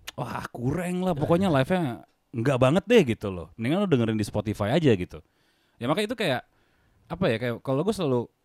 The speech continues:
Speaker 1: apa ya, itu coba deh, eh, naikin lagi jam terbangnya, entah lo manggung di gigs, entah lo manggung di acara apapun. Naikin jam terbangnya, jadi kayak misalnya nanti di panggung besar lo punya kayak pengalaman atau mental yang udah siap gitu loh.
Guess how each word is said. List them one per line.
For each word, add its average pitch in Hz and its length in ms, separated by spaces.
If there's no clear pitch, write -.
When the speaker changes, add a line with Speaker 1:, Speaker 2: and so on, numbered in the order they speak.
Speaker 1:
apa 127 160
ya, 117 120
itu 180 100
coba 202 220
deh, 110 160
eh, 123 440
naikin 135 320
lagi 160 160
jam 143 160
terbangnya, 120 400
entah 98 160
lo 98 100
manggung 95 380
di 87 140
gigs, 113 500
entah 90 160
lo 92 140
manggung 92 240
di 92 80
acara 92 320
apapun. 107 500
Naikin 151 260
jam 143 100
terbangnya, 127 560
jadi 120 240
kayak 104 160
misalnya 98 300
nanti 95 80
di 101 80
panggung 92 240
besar 110 340
lo 131 140
punya 95 320
kayak 87 400
pengalaman 87 580
atau 85 320
mental 82 480
yang 85 160
udah 85 160
siap 101 480
gitu - 240
loh. 76 140